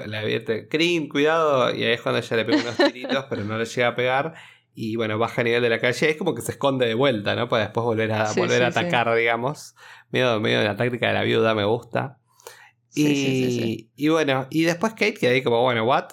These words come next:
Speaker 1: Entonces vuelve a bajar,
Speaker 2: <laughs>
Speaker 1: tipo, y se tira, se tira con las boleadoras
Speaker 2: Sí, sí, ay,
Speaker 1: por, por la
Speaker 2: Dios,
Speaker 1: zona.
Speaker 2: yo dije, "Kate,
Speaker 1: Se
Speaker 2: ¿qué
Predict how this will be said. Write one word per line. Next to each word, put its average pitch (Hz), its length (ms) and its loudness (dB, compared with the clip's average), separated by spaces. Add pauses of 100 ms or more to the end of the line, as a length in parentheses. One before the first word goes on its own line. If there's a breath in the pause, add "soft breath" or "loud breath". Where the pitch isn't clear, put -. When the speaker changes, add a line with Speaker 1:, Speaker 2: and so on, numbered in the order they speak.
Speaker 1:
Entonces 147 260 2
vuelve 147 200 4
a 160 40 4
bajar, 170 380 2
Speaker 2:
<laughs> - 960 -6
Speaker 1:
tipo, 135 380 2
y 147 100 -4
se 147 120 0
tira, 135 600 2
se - 100 0
tira 160 240 2
con 156 100 2
las 135 80 2
boleadoras 135 540 2
Speaker 2:
Sí, 330 80 2
sí, - 240 -4
ay, 330 140 0
Speaker 1:
por, 139 260 0
por 127 140 0
la 131 120 2
Speaker 2:
Dios, 131 80 -4
Speaker 1:
zona. 440 380 2
Speaker 2:
yo - 160 2
dije, 381 300 2
"Kate, 359 340 4
Speaker 1:
Se - 80 0
Speaker 2:
¿qué - 60 0